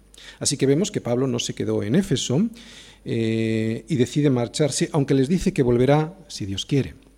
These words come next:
Y vemos cómo, bueno, esto no lo vamos a ver hoy, pero veremos en el futuro cómo Dios sí quiso, porque Pablo volvió a Éfeso, ¿no? Sin embargo, no deja solos a los efesios, ya que, como vemos en el versículo diecinueve que pone ahí,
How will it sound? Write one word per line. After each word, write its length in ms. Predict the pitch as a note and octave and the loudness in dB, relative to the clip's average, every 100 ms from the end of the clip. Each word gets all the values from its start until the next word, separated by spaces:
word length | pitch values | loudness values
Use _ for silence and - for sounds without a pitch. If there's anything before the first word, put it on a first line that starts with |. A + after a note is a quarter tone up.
| _ _ _ _ _ _ _ - | _ _ _ _ _ _ _ 0
Y 100 | B2+ | 6
vemos 400 | G#3+ A3+ A3+ - - - _ | 8 8 4 -6 -18 -20 _
cómo, 500 | - F3 D#3+ D#3+ - - | 4 6 6 2 -12 -2
bueno, 220 | C#3 A#2 | 0 0
esto 200 | - D#3+ | -2 2
no 80 | C#3 | 4
lo 80 | |
vamos 220 | C3 C3 B2+ | 4 0 0
a 40 | |
ver 140 | A#2+ | 2
hoy, 120 | D#3+ E3+ | 4 4
pero 200 | A#2+ A2+ | 2 2
veremos 340 | A#2 D3+ D3 | 2 0 -2
en 60 | D#3+ | -4
el 80 | |
futuro 500 | D3 D#3 F3+ D#3+ E3+ | -4 -4 2 2 2
cómo 180 | - D#3+ | 0 2
Dios 180 | D#3 E3+ | 2 2
sí 100 | F3+ | 0
quiso, 420 | F3+ D#3+ G2+ F2+ - | -4 -4 -6 -10 -8
porque 240 | C3+ A#2+ | -6 -2
Pablo 280 | F3 F3+ E3+ | 2 4 4
volvió 440 | C#3 A#2 C3+ D3 D3 - - - _ - - | 4 4 4 4 -2 -20 -20 -20 _ -20 -8
a 160 | G#2+ | -4
Éfeso, 420 | A2+ - G#2+ - G#2 | -4 -6 -12 -12 -10
¿no? 160 | D#3 | -8
Sin 180 | - F3 | -2 4
embargo, 460 | G3 C4 C4+ C#4+ - - - - | 6 6 6 2 -2 -20 -20 -2
no 140 | E3 | 2
deja 220 | G#3+ A3 G#3 | 4 2 0
solos 380 | G#3+ F3+ C#3 | 2 2 0
a 40 | B2+ | -2
los 200 | A#2 - | -4 -6
efesios, 800 | - G3 - C3 B2 - - - - - - | 0 0 2 -2 2 0 0 -8 -20 -20 -16
ya 240 | - C3+ C#3+ | 2 2 2
que, 120 | D3+ | 0
como 240 | - A#2+ | -2 2
vemos 320 | A#2+ D#3+ E3+ D#3+ | 4 4 4 2
en 60 | |
el 100 | D#3 | 2
versículo 400 | D3 D3+ E3 E3 | 2 0 0 2
diecinueve 460 | D#3 D3+ D#3+ E3+ D#3+ | 2 -2 0 2 2
que 100 | D3 | 0
pone 260 | E3 E3 | 0 4
ahí, 360 | F3+ G3 G#3+ C4 | 6 6 4 2